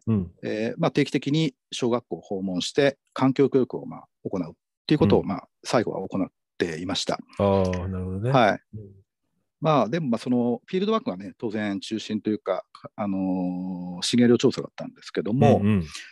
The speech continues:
Speaker 2: まあ、そのフィールド調査、えー、船に乗って島中ぐるぐる回るんですけども、
Speaker 1: うん。
Speaker 2: まあ、その調査期間中はなかなか忙しくてですね、で、まあ、夜中まで残業してデータ整理や、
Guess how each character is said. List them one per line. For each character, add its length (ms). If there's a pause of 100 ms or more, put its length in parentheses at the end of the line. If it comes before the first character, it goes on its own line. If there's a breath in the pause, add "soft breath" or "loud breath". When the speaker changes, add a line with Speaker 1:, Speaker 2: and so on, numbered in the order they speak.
(680 loud breath)
Speaker 2:
ま 280
あ、 40
そ 100
の 60
フ 80
ィ 80
ー 20
ル 80
ド 80
調 180
査、 380 (320)
え 640
ー、 20
船 240
に 60
乗 80
っ 20
て 400
島 260
中 100
ぐ 100
る 60
ぐ 80
る 60
回 180
る 40
ん 40
で 60
す 80
け 80
ど 80
も、 340
Speaker 1:
う 60
ん。 140 (380 loud breath)
Speaker 2:
ま 120
あ、 40
そ 200
の 480
調 240
査 100
期 120
間 280 (480)
中 260
は 180
な 200 (120)
か 120
な 100
か 100
忙 300
し 100
く 140
て 160
で 100
す 160
ね、 280 (400)
で、 680
ま 80
あ、 20
夜 120
中 180
ま 60
で 60
残 160
業 100
し 100
て 280
デ 80
ー 20
タ 100
整 200
理 80
や、 160